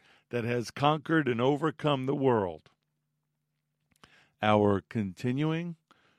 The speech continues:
persistent faith in Yeshua, the Son of God." That's it. It's pretty basic,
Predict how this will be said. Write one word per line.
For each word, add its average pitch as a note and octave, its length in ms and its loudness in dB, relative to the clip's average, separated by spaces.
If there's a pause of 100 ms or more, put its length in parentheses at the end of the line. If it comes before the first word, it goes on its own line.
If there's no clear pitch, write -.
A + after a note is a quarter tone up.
(240)
persistent C#3 880 -2
faith - 640 -10 (580)
in A2 200 -4
Yeshua, A2+ 580 -4 (260)
the G#2+ 120 -10
Son G2+ 320 -10
of F#2+ 160 -14
God." F2+ 320 -8 (1400)
That's A#2+ 180 -8
it. F3+ 160 0 (4000)
It's C3+ 140 -8
pretty F3+ 180 2
basic, B2 520 0